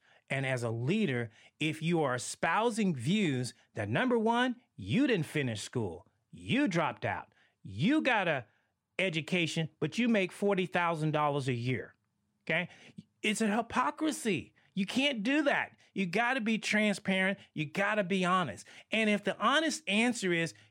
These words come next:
"Kid, I should have stayed in school and I dropped out 'cause your mom, you know, got with child and we had to go do some things. And if I had to do it all over again, I probably would go to school, or I dropped out on purpose 'cause I wanted to be an entrepreneur." Be honest with your kids, 'cause they're gonna figure it out anyway.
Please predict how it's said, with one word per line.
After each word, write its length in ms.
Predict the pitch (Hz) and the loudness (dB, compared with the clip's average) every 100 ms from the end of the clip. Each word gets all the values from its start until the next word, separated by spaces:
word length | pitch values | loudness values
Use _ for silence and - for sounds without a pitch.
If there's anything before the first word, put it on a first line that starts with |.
| - | -6
"Kid, 220 | 233 254 | 0 2
I 80 | 190 | 0
should 280 | 151 - 262 | -2 0 0
have 100 | 254 | 0
stayed 320 | - 214 214 | -2 0 0
in 120 | 190 175 | 0 -4
school 540 | - 202 202 202 196 _ - | -2 0 2 2 -2 _ -6
and 120 | 165 | -2
I 100 | 151 | -2
dropped 440 | 127 - 202 208 185 | -2 -2 0 0 0
out 260 | 180 180 - _ - | 0 -2 -8 _ -4
'cause 300 | 165 147 127 | -2 0 -2
your 80 | |
mom, 500 | 143 185 196 190 185 - _ - | 0 2 2 2 0 -6 _ -8
you 140 | 156 | -4
know, 200 | 165 160 | -2 -2
got 300 | 135 170 156 | -2 -2 -2
with 140 | 151 143 | -2 0
child 400 | 214 202 190 175 | 0 2 0 -2
and 80 | |
we 80 | 147 | -2
had 120 | 151 | -4
to 60 | 139 | -2
go 160 | 139 135 | -2 -2
do 240 | 131 220 | 0 0
some 200 | 208 185 | 0 -2
things. 260 | 175 180 - - | 0 -2 -4 -8
And 100 | 131 | -6
if 80 | 131 | -4
I 80 | 135 | -2
had 320 | 143 196 196 | 0 0 -2
to 80 | 185 | -2
do 160 | 202 | 0
it 60 | 190 | 2
all 200 | 185 180 | 2 2
over 100 | 175 | 0
again, 260 | 170 165 - - | -2 -4 -6 -10
I 80 | 117 | -10
probably 380 | - 185 190 180 | -2 0 0 0
would 120 | 160 | 0
go 120 | 175 | 0
to 100 | 170 | 0
school, 400 | 151 156 156 151 - - | -2 0 0 -2 -8 -2
or 180 | 151 190 | 0 2
I 160 | 226 | 0
dropped 380 | 147 175 185 185 | 0 -2 0 0
out 140 | 175 | 0
on 120 | 175 160 | -2 -2
purpose 340 | 175 160 160 | -2 -2 -4
'cause 160 | - 135 | -4 -4
I 100 | 131 | -2
wanted 320 | 147 175 175 | 0 0 0
to 60 | |
be 200 | 147 156 | -2 -2
an 100 | 156 | 0
entrepreneur." 540 | 151 151 151 147 143 139 - - _ _ - | 0 -2 -4 -4 -2 -4 -10 -20 _ _ 0
Be 180 | 320 | 0
honest 540 | 339 180 247 285 247 - | 0 0 2 2 0 -4
with 180 | 165 127 | -8 -8
your 100 | 113 | -8
kids, 480 | - 107 - - | -8 -8 -10 -10
'cause 180 | - 240 | -2 0
they're 100 | 240 | 2
gonna 200 | 294 302 | 2 2
figure 360 | - 269 254 208 | 2 0 2 2
it 80 | 202 | 2
out 220 | 226 202 | 0 0
anyway. 480 | 233 190 120 80 | 0 0 -2 -6